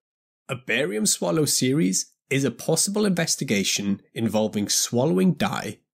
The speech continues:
before X-rays in order to visualize the upper G I tract. Endoscopy, which is the use of a camera to directly visualize inside the body,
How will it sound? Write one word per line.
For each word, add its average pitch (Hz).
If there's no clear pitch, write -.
before 127
X-rays 104
in -
order 135
to 135
visualize 117
the -
upper 175
G 135
I 85
tract. -
Endoscopy, 170
which 147
is 127
the 113
use 143
of 180
a 185
camera 101
to 139
directly 120
visualize 120
inside 139
the 113
body, 98